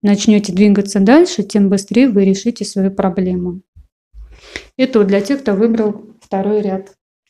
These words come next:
Так, ну и посмотрим теперь для тех, кто выбрал третий ряд, что выпало у вас.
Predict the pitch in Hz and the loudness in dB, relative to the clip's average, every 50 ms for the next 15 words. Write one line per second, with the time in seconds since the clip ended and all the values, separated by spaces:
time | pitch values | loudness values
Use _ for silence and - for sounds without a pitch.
0 | _ _ _ _ _ _ _ _ - - - _ _ _ _ _ _ _ _ _ | _ _ _ _ _ _ _ _ -20 -20 -20 _ _ _ _ _ _ _ _ _
1 | _ _ _ _ - - - - - _ _ - - - 135 131 - _ _ - | _ _ _ _ -20 -20 -20 -20 -20 _ _ -20 -16 -16 -16 -16 -18 _ _ -20
2 | _ _ _ _ _ _ _ _ - 208 202 202 220 262 302 339 330 330 320 302 | _ _ _ _ _ _ _ _ -8 -8 -6 -2 0 4 4 4 4 2 0 2
3 | - 302 311 311 311 294 269 262 269 254 - - 262 262 262 226 233 226 226 - | 4 4 4 4 4 4 2 2 2 0 0 2 4 4 6 6 4 2 2 2
4 | 262 - - 247 226 240 247 233 226 240 233 233 240 285 294 285 - - 208 196 | -2 -2 -2 -2 0 0 0 0 -2 -4 -4 -6 -8 -8 -10 -10 -8 -10 -10 -10
5 | 190 190 185 185 _ - - - _ _ - - _ 233 240 247 214 220 226 220 | -10 -10 -12 -14 _ -20 -20 -20 _ _ -20 -14 _ -6 -6 -6 -6 -6 -10 -8
6 | 226 226 214 208 208 202 202 196 196 196 196 196 196 196 196 196 - - | -8 -8 -6 -6 -6 -6 -6 -6 -6 -6 -4 -4 -6 -6 -8 -12 -18 -20